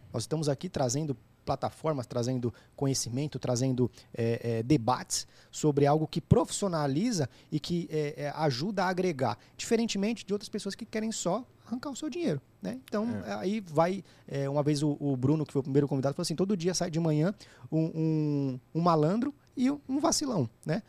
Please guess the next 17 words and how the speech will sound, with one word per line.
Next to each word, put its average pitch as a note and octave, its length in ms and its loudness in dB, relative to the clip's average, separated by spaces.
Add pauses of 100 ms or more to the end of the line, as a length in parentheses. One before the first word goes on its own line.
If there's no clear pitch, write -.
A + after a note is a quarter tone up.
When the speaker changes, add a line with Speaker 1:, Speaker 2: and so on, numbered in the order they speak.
(140)
Speaker 1:
Quem B3 120 2
é A3 60 4
o G3 60 6
malandro? D3+ 300 4
É D3+ 40 4
o E3+ 40 2
cara F3+ 180 0
lá E3 120 -2
que - 100 -20
estuda, E3+ 300 -4
que C#3+ 100 -10
vai C#3 140 0
lá C#3+ 140 0
e C#3+ 40 -4
faz, C3+ 240 -2 (280)
faz B2+ 140 0
acontecer. D3 440 -4